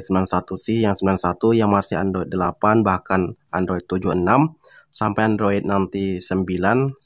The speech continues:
sepuluh, sebelas, kalian tinggal masuk aja nanti ke telepon seperti ini ya. Itu khusus untuk Android kalian,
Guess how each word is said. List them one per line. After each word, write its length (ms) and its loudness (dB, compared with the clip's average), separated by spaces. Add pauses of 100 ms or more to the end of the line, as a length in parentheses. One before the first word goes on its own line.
(100)
sepuluh, 400 -8
sebelas, 560 -4 (400)
kalian 240 4
tinggal 240 4
masuk 160 0
aja 160 0
nanti 240 -2
ke 240 -4 (800)
telepon 400 2
seperti 480 -2
ini 240 0 (400)
ya. 320 0
Itu 320 -2
khusus 240 -2
untuk 240 2
Android 240 -2
kalian, 480 0